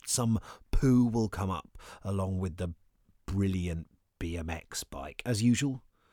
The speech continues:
twenty minutes today with an audio marker at ten to let you know you're half done. Write more of whatever stage you're at with your novel, whether it's full scenes or trying one from yesterday with a different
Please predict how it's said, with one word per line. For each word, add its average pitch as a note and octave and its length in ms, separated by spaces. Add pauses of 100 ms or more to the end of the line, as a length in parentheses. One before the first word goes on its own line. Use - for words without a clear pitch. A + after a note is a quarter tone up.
(460)
twenty G2+ 320
minutes F#2+ 280
today G#2 320
with G2 160
an F2+ 80
audio F#2+ 280
marker F2+ 320
at - 160
ten C#3 320
to - 140
let E2 160
you F#2 80
know F2+ 240
you're F2+ 380
half D2+ 340
done. D#2 220
Write F2+ 240
more B2 360
of A#2 200
whatever G#2 420
stage G#2 460
you're G#2 160
at A2+ 180
with G#2+ 180
your A#2 120
novel, C3 360 (360)
whether G2 260
it's - 380 (120)
full D3+ 360
scenes C#3+ 720
or D#2+ 300
trying G2 320
one F#2+ 200
from F#2 220
yesterday A#2+ 540
with G2 120
a F2+ 60
different F#2+ 320